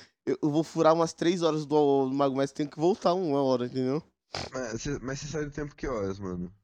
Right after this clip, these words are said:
Speaker 1: Eu saio às quatro, mano, mas é, mas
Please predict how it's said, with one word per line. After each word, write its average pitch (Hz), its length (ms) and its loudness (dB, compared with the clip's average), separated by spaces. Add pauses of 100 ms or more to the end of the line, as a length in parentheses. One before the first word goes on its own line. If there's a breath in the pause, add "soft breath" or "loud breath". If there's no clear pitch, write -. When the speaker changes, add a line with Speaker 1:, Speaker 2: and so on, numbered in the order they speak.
(200)
Speaker 1:
Eu 90 60 -20
saio 120 280 -4
às - 120 -6
quatro, 143 500 0
mano, 120 180 -4
mas 117 200 -4
é, 123 420 0
mas 123 400 -6